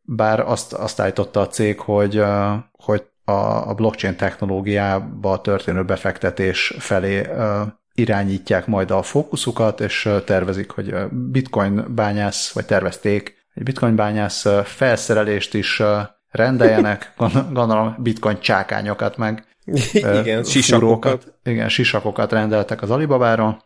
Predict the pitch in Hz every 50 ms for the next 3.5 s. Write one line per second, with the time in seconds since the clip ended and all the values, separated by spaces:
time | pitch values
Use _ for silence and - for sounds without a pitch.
0 | _ _ _ 107 107 - 117 110 110 110 107 110 110 - _ _ _ _ _ 127
1 | 117 117 - 110 107 110 110 110 110 113 113 - - - - - 120 117 120 120
2 | 120 123 - _ _ _ 285 240 131 - - - - 107 - 98 - - 113 104
3 | 101 98 98 101 98 101 - - _ _